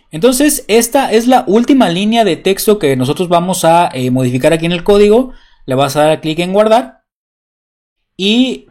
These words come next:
eh, vamos a regresar para corroborar. Para esto no hay otra forma de corroborarlo que, pues, eh, poniendo tu correo electrónico o un correo electrónico de prueba.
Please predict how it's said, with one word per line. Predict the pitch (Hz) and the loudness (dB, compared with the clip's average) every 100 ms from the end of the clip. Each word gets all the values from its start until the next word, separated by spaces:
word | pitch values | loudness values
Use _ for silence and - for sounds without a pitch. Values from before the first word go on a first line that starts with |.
| _ | _
eh, | 135 131 | -8 -4
vamos | 143 170 170 | -2 -2 -2
a | |
regresar | 156 139 156 - _ | -2 -2 -2 -4 _
para | 131 131 131 | -8 -6 -6
corroborar. | 139 147 165 190 196 - _ - | -4 -2 2 2 0 -6 _ -4
Para | 185 202 | 0 2
esto | 277 262 262 254 | 0 0 2 2
no | 190 | 2
hay | 196 | 0
otra | 202 | 0
forma | 185 202 196 | 0 0 2
de | 196 | 0
corroborarlo | 185 180 170 175 175 180 175 | 2 0 2 2 2 0 0
que, | 160 170 | 0 0
pues, | 170 151 151 - | 0 0 0 -4
eh, | 120 117 117 117 117 - | -8 -8 -10 -12 -16 -6
poniendo | 131 131 139 131 | -2 0 -2 -4
tu | 123 | -4
correo | 131 127 | -2 0
electrónico | 143 220 240 220 147 | -2 0 0 0 0
o | 127 | 0
un | 143 | 0
correo | 147 139 | 0 0
electrónico | 147 143 131 139 131 | 0 0 -2 -2 -2
de | 147 | -2
prueba. | 156 247 214 - | 0 -2 -2 -6